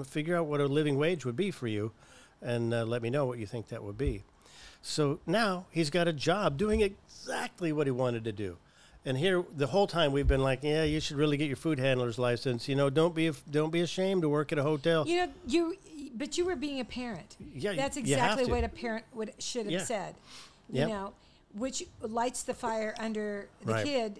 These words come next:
Speaker 2: to
Speaker 1: Yeah.
Speaker 2: say, "I don't wanna do that. I have to, I have to get my ass in gear."
Speaker 1: Yep.
Speaker 2: And that's exactly, you did, you and Catherine did exactly what you were supposed
Speaker 1: Yeah,
Speaker 2: to do.
Speaker 1: I think we had to let him know. And I think he learned from his first six months of wasting his money down there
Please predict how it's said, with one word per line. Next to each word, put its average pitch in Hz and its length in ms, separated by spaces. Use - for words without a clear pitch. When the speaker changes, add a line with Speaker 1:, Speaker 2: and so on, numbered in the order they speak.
Speaker 2:
to 226 60
Speaker 1:
Yeah. 208 100
Speaker 2:
say, 208 400
"I 220 140
don't 220 120
wanna 202 200
do 226 160
that. 185 320
I 214 140
have 247 200
to, 185 140
I 220 140
have 214 140
to 190 100
get 208 200
my 185 160
ass 175 240
in 175 80
gear." 135 340
Speaker 1:
Yep. 98 160
Speaker 2:
And 254 120
that's 269 260
exactly, 208 420
you 220 100
did, 214 260
you 220 120
and 220 80
Catherine 208 260
did 190 160
exactly 175 560
what 147 200
you - 60
were - 80
supposed 123 160
Speaker 1:
Yeah, 101 120
Speaker 2:
to 87 40
do. 78 100
Speaker 1:
I 104 120
think 107 240
we 110 160
had 110 180
to 107 60
let 110 160
him 110 100
know. 113 280
And 120 100
I 123 60
think 175 220
he 170 120
learned 151 400
from 123 300
his 113 180
first 139 300
six - 240
months 120 280
of 113 140
wasting 120 400
his 104 160
money 123 260
down 104 260
there 104 240